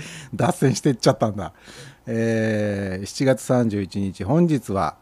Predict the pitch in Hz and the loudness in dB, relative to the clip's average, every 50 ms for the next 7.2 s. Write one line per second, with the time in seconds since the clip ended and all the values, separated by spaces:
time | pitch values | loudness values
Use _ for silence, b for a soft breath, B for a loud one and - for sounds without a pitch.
0 | _ _ _ _ _ _ _ _ _ _ - - 120 131 156 180 185 180 180 185 | _ _ _ _ _ _ _ _ _ _ -6 -2 0 2 2 2 2 2 2 4
1 | 190 196 196 185 175 156 139 151 139 139 135 127 - - - - 139 135 127 117 | 4 4 4 4 4 4 4 2 2 2 2 0 -2 -4 0 2 4 6 6 4
2 | 101 82 73 - - _ _ _ _ _ _ _ _ _ _ _ - 90 85 80 | 2 0 -4 -10 -12 _ _ _ _ _ _ _ _ _ _ _ -14 -12 -10 -8
3 | 76 98 98 - - 95 87 73 76 - - 78 104 - _ b b b b b | -6 -6 -6 -4 -6 -8 -8 -8 -12 -12 -12 -12 -12 -12 _ b b b b b
4 | b b _ _ - 95 90 85 80 78 85 - 139 151 165 143 123 - - 117 | b b _ _ -12 -10 -8 -8 -8 -8 -6 -2 0 2 2 0 -2 -2 -2 -2
5 | 104 95 92 90 87 - 92 78 90 104 - - 147 156 175 165 156 - 151 156 | 0 0 -2 -4 -4 -6 -6 -4 -4 -4 -4 -4 -2 0 0 0 2 0 -2 -2
6 | - - 180 185 180 165 151 135 120 110 101 95 90 90 87 87 87 87 98 131 | -2 -2 0 2 4 4 4 4 4 2 2 0 0 -2 -4 -4 -4 -2 2 2
7 | 175 160 - | 2 2 0